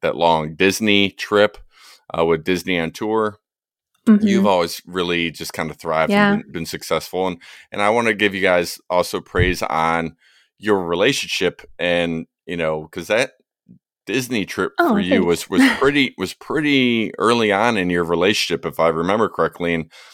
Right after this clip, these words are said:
Speaker 1: that was, what, three to six months, something around that?
Speaker 2: Mm-hmm.
Speaker 1: And for a relationship
Speaker 2: Um,
Speaker 1: that,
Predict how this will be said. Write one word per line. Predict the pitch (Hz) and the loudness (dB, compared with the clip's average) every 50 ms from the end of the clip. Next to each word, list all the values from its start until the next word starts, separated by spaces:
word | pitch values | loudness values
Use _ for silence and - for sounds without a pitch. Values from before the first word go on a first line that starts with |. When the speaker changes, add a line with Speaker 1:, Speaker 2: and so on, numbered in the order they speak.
| - - | -4 0
Speaker 1:
that | 123 | 0
was, | 123 110 | 2 4
what, | 113 95 - - - | 4 2 2 0 -4
three | - 98 104 113 131 | -4 0 2 2 2
to | 120 120 113 | 2 0 0
six | - - 117 - - - | 0 0 -2 -2 -2 0
months, | 107 113 127 139 135 | 0 0 0 0 -4
something | - 135 107 - - 107 107 | -6 -8 -6 -4 -4 -4 -2
around | 104 101 101 101 101 | -2 -2 -2 -2 -2
that? | 104 104 104 | 0 4 6
Speaker 2:
Mm-hmm. | 226 226 220 196 190 190 202 - - _ _ _ _ _ - - _ _ _ _ - | 8 8 8 6 4 2 -2 -4 -8 _ _ _ _ _ -20 -20 _ _ _ _ -6
Speaker 1:
And | 101 101 101 101 101 101 101 104 - _ _ _ _ _ _ _ - | -2 0 0 0 0 -2 -4 -6 -12 _ _ _ _ _ _ _ -14
for | - 104 101 107 107 | -8 -6 -2 -2 0
a | 104 101 98 98 - | 0 0 -2 -4 -4
relationship | 98 98 214 220 214 214 208 208 208 208 - 208 196 - - | -4 -2 0 2 2 4 4 4 4 4 2 0 -2 -6 -8
Speaker 2:
Um, | 170 | -2
Speaker 1:
that, | - 196 - | 0 0 0